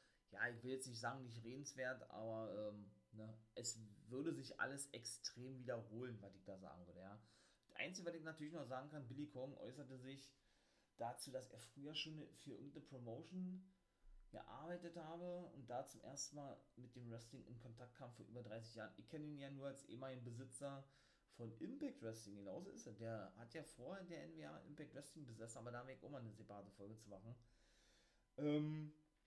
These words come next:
genau. Und das hatte er dann eben gesagt in, in einem Interview mit May Valentine. Dann ja, hat ja auch Joe Galli schon in der letzten N-W-A-Folge, als ja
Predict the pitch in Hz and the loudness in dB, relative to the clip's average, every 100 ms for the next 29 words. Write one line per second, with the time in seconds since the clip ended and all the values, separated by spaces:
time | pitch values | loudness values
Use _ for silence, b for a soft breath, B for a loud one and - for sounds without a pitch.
0 | _ _ _ _ _ - 156 151 98 92 | _ _ _ _ _ -4 4 6 6 2
1 | - - _ _ _ _ _ _ _ - | -12 -20 _ _ _ _ _ _ _ -20
2 | - 117 123 117 117 139 110 127 127 113 | -10 -6 -4 -6 -2 0 2 2 0 -2
3 | 123 127 - 117 104 117 - 123 - 120 | -2 -4 -4 -4 -4 -6 -6 -6 -4 -6
4 | - 120 120 110 123 131 123 131 131 95 | -4 -6 -6 -6 -4 -4 -4 -4 -4 -6
5 | 101 110 113 117 113 113 180 170 196 185 | -6 -4 -2 -2 0 2 2 0 -2 -2
6 | 190 190 B B B B - 117 139 135 | -2 -4 B B B B 6 6 8 2
7 | - - - 117 127 143 127 113 123 113 | 0 -10 -10 -8 2 4 4 6 4 4
8 | 135 151 151 127 92 123 110 113 127 - | 4 6 6 4 0 2 4 4 4 4
9 | - - 170 - 160 160 123 151 151 151 | 0 2 -4 -2 -2 -2 -2 -4 -4 -2
10 | 156 151 107 - 95 | -2 0 -2 -4 -6